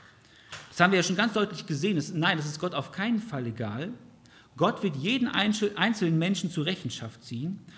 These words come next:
Sein gerechter Zorn kommt über jeden Menschen, weil wir Menschen Gottes gute Schöpfung auf den Kopf gestellt haben. Und wir beten den Schöpfer an. Wir verdrehen die Absicht Gottes, indem wir das tun.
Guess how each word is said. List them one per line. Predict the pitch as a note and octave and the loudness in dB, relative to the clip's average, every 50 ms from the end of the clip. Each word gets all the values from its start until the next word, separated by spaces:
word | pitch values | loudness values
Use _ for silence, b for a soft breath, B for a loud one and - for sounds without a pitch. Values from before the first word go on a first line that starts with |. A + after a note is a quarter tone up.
| B B B B | B B B B
Sein | - B2+ C3+ E3 G#3 C4+ C#4+ C4 | -2 4 6 6 8 8 6 6
gerechter | B3+ A3 G#3+ A#3 C4 - - - F#3+ - | 6 4 4 4 0 0 -2 -2 -2 -2
Zorn | - - - A#3 A#3+ A3+ G3 E3+ D#3 D3+ - | -2 -2 -2 0 2 2 2 2 0 0 -2
kommt | - G3+ A3 A3 A3 | 0 0 0 0 0
über | G#3 C#3+ D3+ | 0 0 2
jeden | D3 C3+ D3+ G3+ A#3 G#3 G3 | 2 2 0 0 0 2 2
Menschen, | F#3 F#3+ G3 F3+ - - D3+ C3 | 2 2 0 0 -2 -2 0 0
weil | C3+ D3 D#3+ D#3 | 2 2 2 2
wir | G3+ B3 B3+ | 2 2 4
Menschen | A3 G3+ G#3+ - D4 - - F#3+ G3+ G#3+ G#3 B B B B B B C#3 | 4 4 4 2 2 0 0 0 0 0 -2 B B B B B B -2
Gottes | C3 F#3 A#3 A#3 - A3+ - - - | 2 2 2 2 0 -4 -6 -6 -2
gute | - A3+ C4 C4+ B3+ A3 | 0 2 2 2 2 0
Schöpfung | - - - A#3 A#3 A#3 - - E3+ E3 - - | -2 0 -2 -2 -4 -4 -4 -6 -6 -6 -4 0
auf | E3 A3 A#3+ A#3 - | 0 0 0 0 0
den | G3+ F#3 - | -2 -2 -2
Kopf | - - A#3 A3+ - - | -4 -6 -10 -10 -10 -10
gestellt | - C#3 - - - A#2+ A2 A2+ - | -10 -8 -8 -6 -6 -6 -6 -6 -8
haben. | A#2+ G#2 F#2 F#2 F#2 F#2+ - - B B B B B B B B | -8 -8 -8 -10 -12 -14 -16 -18 B B B B B B B B
Und | - A#2+ | -4 -2
wir | C3+ C#3+ A#2 | -2 0 2
beten | E3 F3+ G#3+ G#3+ F3+ | 2 2 2 2 0
den | D#3 D#3 | 0 0
Schöpfer | D3 - - G3+ G3+ - - - B2+ - | 0 -2 -2 -4 -4 -4 -6 -10 -10 -10
an. | - G2+ G#2 G2+ G2+ A2 | -8 -8 -8 -8 -6 -6
Wir | B2 C3 | -6 -2
verdrehen | - D#3+ D3 A#2+ C#3 C#3+ A3+ C4 C#4+ C4+ | 0 0 0 0 0 0 2 2 4 4
die | G#3 G#3+ - | 2 2 0
Absicht | F3 - - - - - D#3 D3 D3+ - - | -2 -4 -6 -8 -8 -6 -6 -6 -6 -4 -2
Gottes, | F3 F3+ F3 F3 - A#2 - - - - | -2 -2 -2 -2 -6 -10 -8 -8 -6 -4
indem | D3 B2+ C3 B2+ B2 | -2 -2 -2 -2 -2
wir | B2 A#2+ | -4 -4
das | B2+ A#2+ A2+ - - | -4 -6 -6 -8 -12
tun. | - - E3 D3 - - | -14 -12 -10 -10 -10 -10